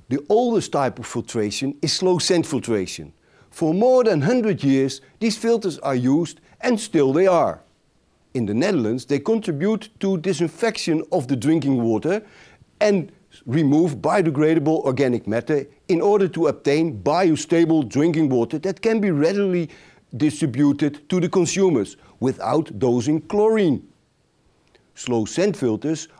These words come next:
are operated on a very low velocity and thus require large surface areas, especially in comparison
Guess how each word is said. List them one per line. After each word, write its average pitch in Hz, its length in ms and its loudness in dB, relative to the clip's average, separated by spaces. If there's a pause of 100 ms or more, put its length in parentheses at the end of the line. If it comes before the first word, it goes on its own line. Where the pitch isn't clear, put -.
are 156 200 0
operated 156 680 0
on 180 160 -2
a 147 40 0
very 202 520 0
low 190 240 2
velocity 147 800 -2 (340)
and 190 380 0
thus 175 320 0
require 151 540 0
large 196 520 0
surface 196 440 0
areas, 143 640 0 (260)
especially 160 640 -2
in 135 100 -2
comparison 131 840 0